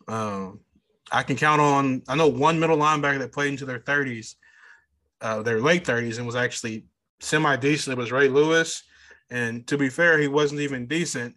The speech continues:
Uh, Ray, it, the joke with, like, Bart Scott, he said, uh, "I would get the tackle and Ray would be nearby, so I get a half tackle and he get one too." So, <laughs> yeah, yeah. So I,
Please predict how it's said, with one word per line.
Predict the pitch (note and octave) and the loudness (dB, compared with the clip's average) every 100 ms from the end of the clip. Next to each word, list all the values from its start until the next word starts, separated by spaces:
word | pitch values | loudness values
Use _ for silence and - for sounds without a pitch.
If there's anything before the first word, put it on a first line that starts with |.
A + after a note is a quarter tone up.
| - | -16
Uh, | A#2 A2+ A2+ | -12 -8 2
Ray, | D3+ | 4
it, | D#3+ D#3+ C3 A#2+ - _ - _ _ _ - | 4 2 -4 -16 -20 _ -20 _ _ _ -6
the | C3 | 0
joke | D#3 E3+ E3 | 4 4 4
with, | D3 | 0
like, | C#3 C3+ A#2+ | 2 0 0
Bart | C3 C#3+ - | 2 2 0
Scott, | - C#3 C3+ A#2+ | 0 2 2 0
he | D3 | -4
said, | - D3 C3+ B2 - - - - _ _ | 0 2 2 -2 -6 -20 -20 -20 _ _
uh, | B2 A2 | -8 -4
"I | A2 D#3 | 4 6
would | F3+ D3+ | 6 2
get | D3 | -2
the | C#3 | -2
tackle | E3+ D#3+ - C3+ B2 | 2 2 2 -6 -6
and | C3+ A#2+ | -10 0
Ray | C#3+ | 4
would | D3 C3 | 4 2
be | C3 | -2
nearby, | C#3 B2+ C#3 C3 | -4 -4 -2 -2
so | A#2 B2 | -4 -4
I | B2 | -6
get | B2 | -6
a | A#2+ | -6
half | B2+ B2 | -6 -6
tackle | - A#2 - | -8 -10 -8
and | B2 | -10
he | A#2+ | -10
get | A#2+ | -10
one | A2+ A2 | -12 -12
too." | - A2+ - - - - - | -10 -10 -12 -20 -20 -14 -10
So, | - D3 A#2+ A2 - E3+ - | -2 2 2 2 -4 -12 -8
<laughs> | G#3 - F#3+ - - - - - - - - G#3+ G3+ - | -6 0 0 0 -2 -2 -4 -6 -10 -8 -8 -8 -8 0
yeah, | D#3 E3 D3+ C3+ A#2+ B2 - _ _ _ - | 4 4 4 2 -2 -8 -14 _ _ _ -8
yeah. | C3 A#2+ A2 | -4 -4 -4
So | - C#3+ B2+ | 0 2 4
I, | C3 D3 C#3 | 4 2 2